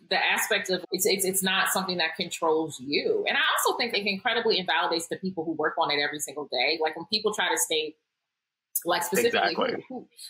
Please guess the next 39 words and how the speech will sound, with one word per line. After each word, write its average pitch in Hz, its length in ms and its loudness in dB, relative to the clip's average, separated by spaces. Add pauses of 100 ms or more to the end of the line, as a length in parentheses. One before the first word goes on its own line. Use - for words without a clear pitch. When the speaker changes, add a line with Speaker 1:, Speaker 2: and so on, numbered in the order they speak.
(100)
Speaker 1:
with 175 100 0
Kanye 226 440 2
West, 160 220 0
it 147 100 -4
comes 165 180 -2
up - 100 -6
all 147 140 6
the 143 80 0
time. - 420 0 (320)
And 165 120 0
I'm 175 160 2
like, 160 240 2
you 254 100 -2
know, 175 500 2
you 247 160 0
still 233 460 4
have, 202 580 2
you 240 160 -4
have 226 220 2
your 190 120 0
mental 185 380 -2
diagnosis, 165 480 0
which 160 160 -4
is 151 100 -4
a 147 140 -4
fingerprint, 160 500 -4
but 160 120 0
that 220 200 0
also 233 240 0
intertwines 175 540 -2
with 156 120 -8
your - 100 -2
personality. 156 760 -2 (340)
If 175 200 -2
you 247 260 0
were 220 640 4
a 190 200 0
jerk 202 300 2
beforehand 190 1080 0